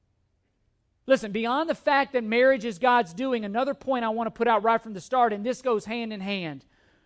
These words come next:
We can't understand marriage until we understand the bare basics of our sexuality.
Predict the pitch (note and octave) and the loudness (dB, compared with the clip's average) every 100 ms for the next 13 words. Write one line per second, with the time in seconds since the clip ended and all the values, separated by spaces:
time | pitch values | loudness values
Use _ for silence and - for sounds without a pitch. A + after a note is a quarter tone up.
0 | _ _ _ - _ _ _ G#3 A#3+ D#4 | _ _ _ -20 _ _ _ -4 0 -2
1 | - F4 E4+ - C#4 C#4+ C4 - C#4 C4 | -2 -2 -2 -2 -4 -4 -8 -4 -4 -2
2 | A3+ G#3+ C4 C4 A#3+ F3+ G3+ - B3+ B3 | -4 0 4 4 4 0 -6 -4 -4 -4
3 | G#3+ A#3+ A#3 B3+ A#3+ A3 D#3+ A3+ B3 F#3 | -6 -6 -8 -8 -6 -6 0 4 6 6
4 | A#3 A3+ A3+ E3+ G#3+ G#3+ G#3 - A3 - | 4 2 -2 -10 -4 -2 -2 -4 -8 -6
5 | G3 F3 D#3 C3 A#2 | 0 2 2 -2 -12